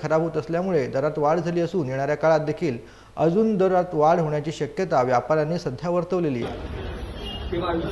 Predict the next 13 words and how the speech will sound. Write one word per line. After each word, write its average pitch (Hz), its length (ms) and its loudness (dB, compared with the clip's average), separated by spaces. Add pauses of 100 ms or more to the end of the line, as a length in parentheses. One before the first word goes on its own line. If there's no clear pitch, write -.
(2750)
रायगड 220 360 8
जिल्ह्यातील 262 440 2
महाड, 190 380 4
बिरवाडी, 175 420 4
वरण, 175 360 4
किल्ले 165 320 2
रायगड 151 360 2
या 185 60 4
ठिकाणी 160 500 -2
अचानक 196 400 0
पावसाला 139 540 0
सुरुवात 151 340 2 (100)
झाली. 117 120 -4